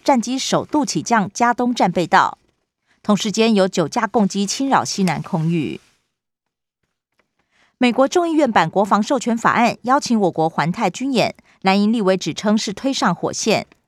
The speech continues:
民众党也要求切勿刻意挑衅中国。财经消息，自由时报报道，疫情下调涨基本工资，工商团体表态反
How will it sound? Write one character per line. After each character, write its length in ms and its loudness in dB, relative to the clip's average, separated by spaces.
民 160 4
众 180 2
党 160 0
也 160 0
要 140 4
求 400 -2
切 240 0
勿 160 0
刻 220 -4
意 200 -2
挑 220 -4
衅 200 0
中 220 0
国。 460 0
财 140 0
经 120 0
消 140 2
息， 260 -2
自 120 -2
由 100 4
时 140 -4
报 120 0
报 140 0
道， 260 2
疫 120 6
情 180 0
下 220 2
调 220 -2
涨 200 0
基 140 -8
本 160 0
工 180 0
资， 360 -2
工 180 4
商 160 2
团 240 0
体 160 -4
表 200 0
态 180 -2
反 240 0